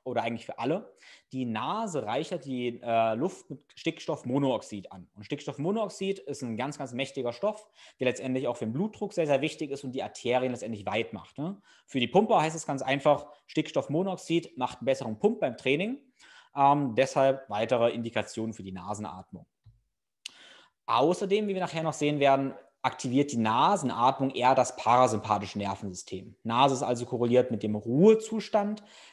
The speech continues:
Nase ist, äh, Mund ist korreliert mit dem Stresszustand. Für den Rest des Vortrages könnt ihr also auf jeden Fall mal den Mund geschlossen halten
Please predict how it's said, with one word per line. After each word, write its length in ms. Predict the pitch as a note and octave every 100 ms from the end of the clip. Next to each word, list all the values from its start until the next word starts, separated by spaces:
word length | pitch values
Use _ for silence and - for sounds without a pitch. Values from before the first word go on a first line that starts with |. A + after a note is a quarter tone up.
| -
Nase 480 | G2+ A2+ C#3 C#3
ist, 220 | B2 - -
äh, 140 | A#2+
Mund 240 | A#2 E3
ist 140 | F3+ -
korreliert 300 | B2+ B2+ B2
mit 80 | A2+
dem 180 | A2
Stresszustand. 920 | G#2+ - A#2+ - - G2 - F2 - _ _ _ _ _ _ _ - - - - -
Für 80 | C3
den 100 | A#2
Rest 180 | E3+ G#3
des 120 | F#3+
Vortrages 500 | F#3 F#3 F3+ E3+ E3
könnt 160 | C#3
ihr 40 | C3+
also 100 | A#2+
auf 40 |
jeden 140 | C3+ C3+
Fall 120 | C3
mal 160 | A#2+
den 120 | A2 G#2+
Mund 420 | B2+ C#3+ C#3+ -
geschlossen 460 | G#2+ - A3+ A3+
halten 320 | F3 D#3 C4